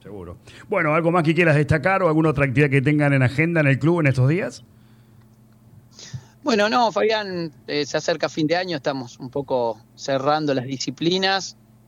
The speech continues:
Speaker 2: y, y bueno, posteriormente empieza,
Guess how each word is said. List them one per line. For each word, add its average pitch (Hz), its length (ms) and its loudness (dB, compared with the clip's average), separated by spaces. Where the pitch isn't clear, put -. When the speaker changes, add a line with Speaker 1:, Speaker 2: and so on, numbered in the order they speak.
Speaker 2:
y, 127 500 -4
y 135 80 2
bueno, 123 240 0
posteriormente 135 1120 -2
empieza, 127 560 -4